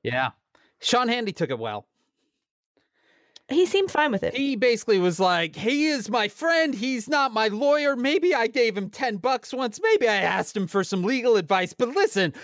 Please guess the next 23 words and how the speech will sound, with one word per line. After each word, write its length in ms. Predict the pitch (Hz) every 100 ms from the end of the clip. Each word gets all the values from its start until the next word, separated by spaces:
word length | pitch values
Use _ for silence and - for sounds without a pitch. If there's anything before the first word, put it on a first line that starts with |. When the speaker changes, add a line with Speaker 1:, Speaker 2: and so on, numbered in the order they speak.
| - 208
Speaker 1:
he 280 | 262 269 226
is, 180 | 170 -
there's 400 | 208 214 190 156
nothing 520 | 180 180 - 180 170
here. 360 | 160 214 220 220 -
What 260 | - 214 285
are 40 |
you 120 | 277 247
ta-, 260 | 285 220
nothing." 680 | 196 202 202 - 196 151 131 _ _ _ _ _ _ _ _ _ _ _ _ _ _ _ _ _ _ _ -
Speaker 2:
Which 220 | 381 -
is 140 | 349
chill. 420 | - 208 156 208 _ _ _ _ 208
Speaker 1:
Which 180 | 220
is 120 | 254 -
super 300 | 277 294 208
chill. 360 | - 165 143 165
And 140 | 180
it's 140 | 170
also, 800 | - 196 262 - 170 147 135 120 _ _ - _ _ _ -
it's 160 | 185 -
pretty 460 | - - 370 254
cool 1000 | - - 233 196 143 123 120 113 117 -